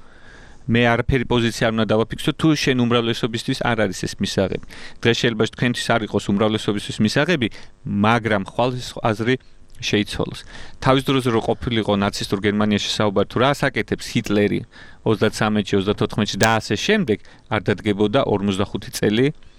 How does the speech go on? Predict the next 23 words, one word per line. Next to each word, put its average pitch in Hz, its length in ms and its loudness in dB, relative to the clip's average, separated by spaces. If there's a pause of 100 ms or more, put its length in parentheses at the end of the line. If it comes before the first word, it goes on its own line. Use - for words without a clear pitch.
(400)
პირველ 127 320 4
რიგში 117 240 -2
გერმანიისათვის 123 720 0 (560)
და 139 100 2
ორმოცდაათ 120 460 4
მილიონზე 113 320 2
მეტი 107 240 0
ადამიანი 117 360 2
არ 135 120 2
დაიღუპებოდა. 107 640 0 (500)
ეს 202 160 2 (100)
არის - 220 -6
აქ 156 200 0 (280)
მარტივ 117 320 0
ჭეშმარიტება. - 680 -2 (800)
იგივე, 143 320 4
თქვათ, - 240 -4
რას 107 160 0
აკეთებდა 107 500 0 (140)
ტოტალიტარული 104 600 0
სახელმწიფო 110 580 -2
საბჭოთა - 380 -2
კავშირი 156 320 0